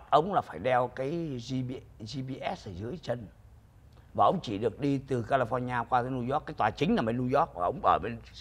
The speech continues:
California, không được đi đâu khác. Và cái số tiền mà ông đóng vô tại ngoại đó không được chuyển tiền từ nước ngoài vào. Và bây giờ họ tạm thời đóng ngân hàng của ông luôn, không cho ông chuyển tiền đi đâu nữa hết để họ điều tra tiếp tục.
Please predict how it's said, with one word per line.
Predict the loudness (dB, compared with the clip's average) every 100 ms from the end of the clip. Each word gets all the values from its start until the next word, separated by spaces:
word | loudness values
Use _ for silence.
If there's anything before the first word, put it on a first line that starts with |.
| -6
California, | -4 -4 -4 -8 -10 -14 -20 -10
không | 4 8 8
được | 6
đi | 6
đâu | 6
khác. | 6 4 2 -4 -20 -20 -20 -20 -20 -20 -20 -20 -20 -20 4
Và | 8 10
cái | 8
số | 8 12 12
tiền | 12 8 10
mà |
ông | 8
đóng | 8 8 10
vô | 8
tại | 8 8
ngoại | 8 6 4
đó | -6 -2
không | 10 10 12
được | 6 6
chuyển | 6 6 6
tiền | 2 2
từ | 2
nước | 0 2
ngoài | 2 2
vào. | 0 -2 -2
Và | 2
bây | 6
giờ | 8
họ | 8 8
tạm | 6 6 4
thời | 2 2 -2 -6 -18 -20 8
đóng | 8 10
ngân | 8 8
hàng | 8 6
của | 4
ông | 6
luôn, | 6 6 -4 -4
không | 0 6
cho | 8
ông | 8
chuyển | 6 0
tiền | 0
đi | 0
đâu | 0 -2
nữa | -4
hết | -10 -10
để | -6
họ | -4
điều | -4 -2
tra | -2 -2
tiếp | -4 -8
tục. | -10